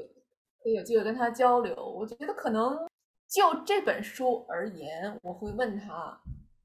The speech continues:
他自己投射在哪个人物上。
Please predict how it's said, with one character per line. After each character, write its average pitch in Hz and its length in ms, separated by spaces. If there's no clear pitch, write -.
他 294 240
自 294 340
己 - 280
投 - 260
射 214 240
在 196 200
哪 175 200
个 180 100
人 165 300
物 185 160
上。 - 360